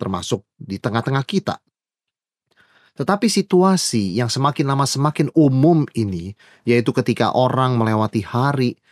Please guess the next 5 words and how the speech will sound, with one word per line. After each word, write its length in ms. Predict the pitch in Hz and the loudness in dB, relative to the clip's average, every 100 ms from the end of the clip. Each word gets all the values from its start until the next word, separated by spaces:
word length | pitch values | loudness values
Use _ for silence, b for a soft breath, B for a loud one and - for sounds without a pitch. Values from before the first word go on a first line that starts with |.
| _ _ _ - | _ _ _ -12
Natal 720 | 101 135 143 - 87 82 - _ _ - | -4 -4 -4 -6 -6 -8 -12 _ _ -4
dengan 320 | 117 113 110 | 0 0 -2
suasana 480 | - 110 117 110 107 | -2 -2 -2 -2 -2
yang 320 | 104 107 110 | -2 -4 -6
sepi, 560 | - - - 101 107 | -6 -6 -2 -2 -2